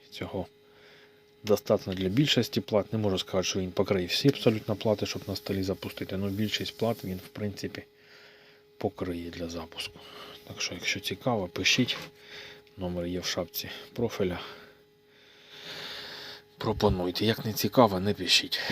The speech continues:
Цю платку ми завершили. Працюємо далі. Плат багато. Кожен раз,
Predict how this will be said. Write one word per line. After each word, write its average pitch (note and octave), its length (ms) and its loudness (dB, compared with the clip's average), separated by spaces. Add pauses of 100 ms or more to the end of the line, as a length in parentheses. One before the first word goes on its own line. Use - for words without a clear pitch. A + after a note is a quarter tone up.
(340)
Цю G#2 160 2
платку F#2+ 400 0
ми F#2+ 140 -2
завершили. A#2+ 680 4 (2250)
Працюємо F#2 520 -4
далі. E2 260 -4
Плат F2+ 300 -2
багато. F#2+ 540 2 (560)
Кожен G3 220 -2
раз, - 380 0